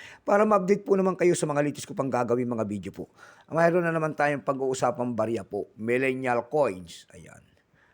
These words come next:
One centavos po, year nineteen sixty-three. Ayan. Millennial coins ang ating pag-usapan. Ito po ay nakapaloob sa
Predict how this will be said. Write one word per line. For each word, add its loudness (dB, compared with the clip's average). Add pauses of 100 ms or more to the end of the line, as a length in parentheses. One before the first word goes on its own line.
(220)
One 0
centavos -2
po, -8
year -2
nineteen -8
sixty-three. -12 (1400)
Ayan. -10 (1300)
Millennial -6
coins -4
ang -14
ating -12
pag-usapan. -4 (1400)
Ito 0
po 4
ay 6
nakapaloob 0
sa 0